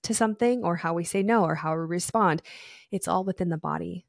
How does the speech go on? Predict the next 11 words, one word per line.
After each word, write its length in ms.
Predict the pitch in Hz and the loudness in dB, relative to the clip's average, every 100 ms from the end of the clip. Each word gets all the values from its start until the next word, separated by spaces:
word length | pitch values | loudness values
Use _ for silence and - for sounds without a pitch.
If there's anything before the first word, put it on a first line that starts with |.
| _ - | _ -4
depending 680 | 170 - 196 202 196 190 - | -4 0 2 4 4 2 2
on 260 | 160 160 | 0 0
which 140 | 160 170 | -2 -2
authority. 560 | - 160 180 175 175 - | -2 -2 -2 -6 -8 -2
Now, 180 | 170 175 | 0 2
there's 160 | 170 | 2
a 60 | 180 | 2
bunch 220 | 233 254 | 2 2
of 60 | 214 | 0
different 260 | 175 165 | 0 0
authorities. 540 | 160 160 - 175 - | -2 -6 -6 -8 -10